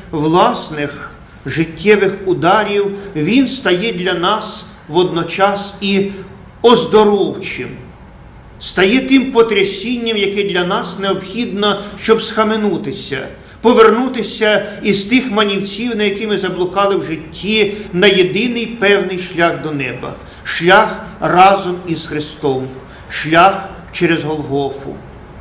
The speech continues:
Для кожного з нас він пролягає через свою Голгофу. Але кожен із нас має витримати цей іспит. А наскільки ми можемо іти цим шляхом? Наскільки ми можемо витримати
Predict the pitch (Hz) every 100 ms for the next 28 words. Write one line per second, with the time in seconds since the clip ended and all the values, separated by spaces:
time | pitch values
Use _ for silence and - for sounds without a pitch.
0 | - - 202 214 247 180 151 147 147 156
1 | 147 147 135 147 139 139 147 156 147 147
2 | 156 - - - - 147 170 180 143 151
3 | 131 139 135 - - - - - - -
4 | 180 185 185 247 226 220 190 175 202 214
5 | - - - - 156 190 185 190 185 180
6 | - 147 202 247 208 214 202 196 202 196
7 | 190 190 196 175 - 180 175 202 196 196
8 | - 254 220 - 220 196 - 175 175 214
9 | 269 233 226 233 208 202 202 175 - 180
10 | 175 170 - - - 170 139 - 160 -
11 | 139 123 101 - - - - 196 220 202
12 | 269 262 262 226 220 254 220 226 214 202
13 | 254 233 226 214 - 214 202